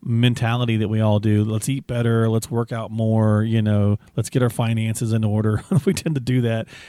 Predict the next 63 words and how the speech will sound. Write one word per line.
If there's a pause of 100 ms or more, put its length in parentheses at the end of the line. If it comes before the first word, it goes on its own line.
(160)
as,
uh,
as
humans
in
January.
So
a
lot
of
people
have
been
pretty
busy. (340)
And
so
hopefully
that's
you
as
well.
You're
taking
some
action
out
there
and,
and
realizing,
"Hey,
I
don't
have
a
plan,
or
I
need
to
get
a
second
opinion,"
or
whatever
the
case
is. (560)
And
you're
taking
a
little
action.
And
hopefully
this
week's
show
with,
uh,